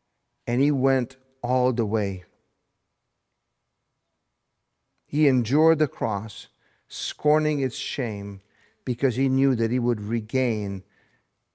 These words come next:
the seat at the right hand of God, as we read.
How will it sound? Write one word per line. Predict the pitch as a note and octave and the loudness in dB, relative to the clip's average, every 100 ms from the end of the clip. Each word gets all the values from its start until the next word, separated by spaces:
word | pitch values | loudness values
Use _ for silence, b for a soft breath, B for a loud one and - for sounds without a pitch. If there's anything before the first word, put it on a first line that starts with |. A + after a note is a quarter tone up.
| - | -12
the | |
seat | G2+ - - C#3+ A2 - | -8 -6 -2 0 0 -6
at | G2+ - | -10 -6
the | G#2+ | -6
right | G2 A2+ A2 | -2 -2 0
hand | A2+ G#2+ | -2 -4
of | G2+ | -6
God, | G2+ F#2+ F2 F2+ - _ _ _ _ _ - | -6 -8 -8 -10 -14 _ _ _ _ _ -10
as | G#2 F#2 | -8 -6
we | G2+ | -8
read. | F2+ F#2+ F2 | -6 -6 -8